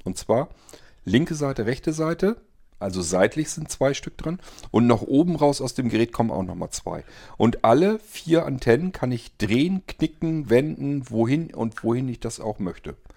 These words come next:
Ich kann also, egal, ob ich das Ding jetzt liegend, stehend, schräg oder sonst irgendwo angebracht habe,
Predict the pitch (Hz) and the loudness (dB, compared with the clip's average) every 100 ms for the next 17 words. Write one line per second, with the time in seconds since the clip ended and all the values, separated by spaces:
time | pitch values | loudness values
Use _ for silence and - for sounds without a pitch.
0 | - - - - 127 131 123 120 95 117 | -20 -20 -20 2 4 4 4 2 6 6
1 | 156 170 - 113 113 - 107 135 120 101 | 6 4 0 0 0 -4 -4 -2 -2 -2
2 | - 117 147 143 - - 143 147 147 139 | -4 -4 -2 -2 -4 0 2 4 2 -2
3 | - - - 139 143 139 107 110 147 - | -8 -6 0 4 4 2 0 2 0 -2
4 | 139 131 - 127 139 165 156 143 131 - | -2 -2 0 0 0 -2 -4 -2 -6 -2
5 | 123 123 | 0 0